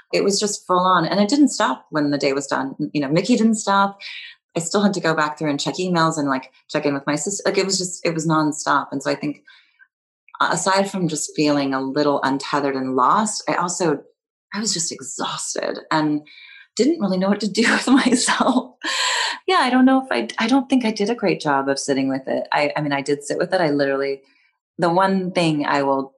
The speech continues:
give myself, I was not so pleased with myself at the time, but in retrospect, I'm happy that I allowed it to happen, is, like, I allowed myself to be bored, and I allowed myself not to, like, fill my schedule with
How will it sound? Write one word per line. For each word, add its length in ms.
give 220
myself, 480
I 80
was 280
not 300
so 100
pleased 260
with 60
myself 300
at 60
the 80
time, 520
but 140
in 160
retrospect, 560
I'm 140
happy 300
that 120
I 260
allowed 300
it 140
to 80
happen, 360
is, 120
like, 200
I 40
allowed 320
myself 280
to 60
be 100
bored, 520
and 140
I 60
allowed 360
myself 280
not 220
to, 80
like, 160
fill 300
my 160
schedule 500
with 140